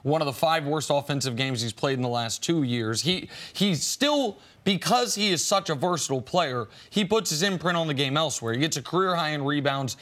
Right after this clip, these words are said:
He was tremendous on the defensive end,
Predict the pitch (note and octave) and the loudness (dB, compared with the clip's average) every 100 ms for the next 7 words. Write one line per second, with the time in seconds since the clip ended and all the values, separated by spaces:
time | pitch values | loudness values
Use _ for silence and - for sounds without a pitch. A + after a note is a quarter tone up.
0 | - - G#3 G3+ E3+ B2 - _ - - | -14 -4 0 2 2 0 -8 _ -12 -4
1 | F#3+ F#3 E3+ F#3 G#3+ G3 E3 E3 D#3 C3+ | 0 2 2 2 2 2 0 -2 -2 0
2 | D#3+ - D3 B2+ D3+ F#3 C3+ | -2 -2 -2 -2 0 0 0